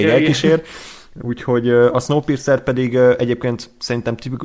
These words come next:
Speaker 2: tipikusan olyan film, amit egyszer megnézel, és, és tök jól, ö, érzed magad, mert az üzenet az így egy az egybe átjön, hiszen kimondják az üzenetet, meg hát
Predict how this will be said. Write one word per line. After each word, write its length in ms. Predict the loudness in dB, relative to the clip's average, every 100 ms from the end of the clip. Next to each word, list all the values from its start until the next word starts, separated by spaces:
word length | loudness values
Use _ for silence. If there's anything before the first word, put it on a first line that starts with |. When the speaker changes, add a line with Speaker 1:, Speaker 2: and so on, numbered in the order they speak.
| -10
Speaker 2:
tipikusan 480 | -6 -4 -4 -4
olyan 200 | -2 -2
film, 240 | -2 -2 -2
amit 240 | -2 -4
egyszer 340 | -4 -4 -4 -2
megnézel, 540 | -2 -2 -4 -4 -4
és, 200 | -4 -8
és 180 | -12 -6
tök 200 | -6 -4
jól, 260 | -2 -2
ö, 400 | 0 -2 0 -2
érzed 340 | -2 -4 -2 -2
magad, 280 | 0 -2 0
mert 140 | -2
az 100 | -2
üzenet 380 | -2 -2 -2 -6
az 100 | -6
így 120 | -4
egy 160 | -2 0
az 100 | 0
egybe 220 | 0 2
átjön, 300 | 0 0 -4
hiszen 260 | -4 -6
kimondják 520 | -2 0 0 0 -2 -4
az 100 | -6
üzenetet, 440 | -4 -4 -2 -2
meg 160 | -4 -6
hát 220 | -8